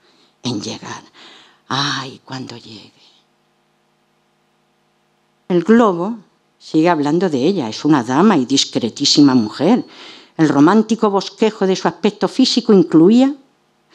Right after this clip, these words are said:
una mención al pelo negro y alborotado, a los ojos apacibles y al atrevido busto. Pero añadamos, no olvida el periódico decir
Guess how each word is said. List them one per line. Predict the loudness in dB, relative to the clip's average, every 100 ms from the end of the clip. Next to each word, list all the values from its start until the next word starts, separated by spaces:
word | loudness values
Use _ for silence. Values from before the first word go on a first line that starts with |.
| _ _ _
una | 4 4
mención | 4 0 0 2 4
al | 4 0
pelo | -2 -2 0
negro | -2 -2 -4 -4 -6
y |
alborotado, | -8 -8 -8 -10 -12 -18 -18 -20 _ _ _ _ _ _ _ _ -8
a | -6
los | -8 -8 -6
ojos | -6 -8 -8
apacibles | -8 -8 -6 -2 -2 -2 -16 _ _ _ _ _ _ _ _ _
y |
al | -12
atrevido | -12 -14 -14 -10 -8 -4
busto. | -4 -6 -10 -16 -20 -20 _ _ _ _ _ _ _ _ _ _ _ _ _ _ _ _
Pero | 0
añadamos, | 4 4 4 2 2 -2 -8 -18 _ _ _ _ _ _ _ 0
no | 4 4
olvida | 2 0 0 2 2
el | -2
periódico | -2 0 2 2 0 0
decir | 0 -2 0 0 -2